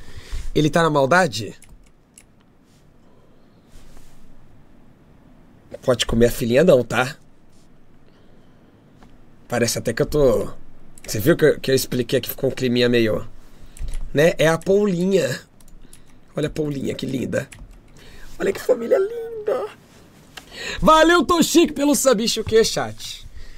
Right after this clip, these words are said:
Eu não falei nesse sentido, não, pô. Vou tirar o terno, né? Que agora eu não tô jogando mais,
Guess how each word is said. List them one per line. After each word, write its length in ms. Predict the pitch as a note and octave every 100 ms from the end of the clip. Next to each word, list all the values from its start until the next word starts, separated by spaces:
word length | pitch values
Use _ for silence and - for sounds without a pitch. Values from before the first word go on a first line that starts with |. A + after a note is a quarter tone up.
| -
Eu 100 | -
não 60 | F#3
falei 220 | F#3+ G3
nesse 220 | G3 G3
sentido, 420 | - F#3+ - G3+ F#3
não, 240 | E3+ F#3+
pô. 300 | - B2+ G2+ - - - - - - - -
Vou 100 | B2
tirar 180 | - C#3
o 60 |
terno, 300 | - C#3+ F3
né? 100 | C3+
Que 100 | C#3
agora 180 | - A#2+
eu 40 |
não 60 | B2
tô 80 | C3
jogando 260 | A#2 B2
mais, 420 | B2+ A#2 A2+ -